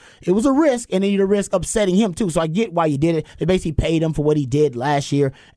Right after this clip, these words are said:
and for him being kind of underpaid for his production the last few years. But man, I, like I said, you, this re-, this running back market, he's,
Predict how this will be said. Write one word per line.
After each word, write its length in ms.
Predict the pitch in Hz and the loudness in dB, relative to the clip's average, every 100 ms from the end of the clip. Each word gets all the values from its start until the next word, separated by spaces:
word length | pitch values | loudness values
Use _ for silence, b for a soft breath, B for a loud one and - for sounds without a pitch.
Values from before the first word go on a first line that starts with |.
| - | -4
and 340 | 151 151 139 | 0 0 -2
for 380 | 147 151 143 139 | 0 2 2 2
him 200 | 147 143 | 0 0
being 400 | 139 147 139 135 | 0 0 -2 -2
kind 160 | 156 | -4
of 120 | 135 - b b | -6 -10 b b
underpaid 720 | 147 156 151 135 147 147 151 135 | -2 0 0 0 -2 0 -2 0
for 200 | 143 135 | 0 0
his 120 | 151 | -2
production 540 | - 101 151 151 185 | -4 -2 -2 -2 -2
the 80 | 165 | 0
last 280 | 147 160 151 | 0 -2 -2
few 100 | 160 | -2
years. 280 | 170 180 180 B B B | 0 0 -2 B B B
But 220 | - 127 - - | -4 -4 -6 -6
man, 440 | 135 135 123 85 - | -2 0 -2 -4 -4
I, 200 | 139 123 - | -4 -4 -12
like 120 | 123 | -8
I 40 | 123 | -4
said, 300 | - 117 95 | -2 -4 -2
you, 200 | 151 139 _ _ | -6 -6 _ _
this 520 | 127 131 135 185 - | -18 -4 0 0 0
re-, 180 | 170 165 | -2 -2
this 160 | 165 156 | 0 0
running 220 | 170 165 | 0 0
back 140 | 160 | 0
market, 320 | 156 165 160 127 | 0 -2 -2 -2
he's, 260 | 190 226 | -2 -2